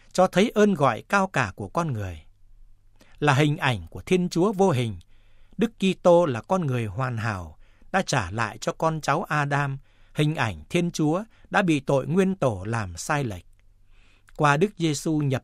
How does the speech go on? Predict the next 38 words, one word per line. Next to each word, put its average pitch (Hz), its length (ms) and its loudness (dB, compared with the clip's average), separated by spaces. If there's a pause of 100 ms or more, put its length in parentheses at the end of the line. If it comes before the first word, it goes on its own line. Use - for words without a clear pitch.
thể, 90 340 -6 (280)
bản 117 260 0
tính 220 260 0
nhân 208 160 4
loại 139 320 0
đã 196 140 -4
được 143 240 -4
mặc 123 280 -6
lấy 127 380 -4
và 107 320 -6
nâng 170 240 0
lên 165 220 2
một 127 180 -8
phẩm 98 280 -8
giá 120 280 -4
siêu 165 280 -2
việt. 107 240 -10 (1500)
Bởi 135 220 2
vì 127 340 0 (260)
khi 226 140 4
nhập 151 260 2
thể 110 220 -4
một 117 240 -6
cách 214 180 -4
nào 104 340 -4
đó, 113 320 -4 (300)
chính 196 220 0
con 170 260 2
Thiên 165 260 -2
Chúa 151 300 -2
đã 185 120 -8
kết 240 260 -4
hợp 113 340 -8
với 202 100 -2
tất - 260 -6
cả 101 260 -4
mọi 110 220 -8
người. 107 380 -8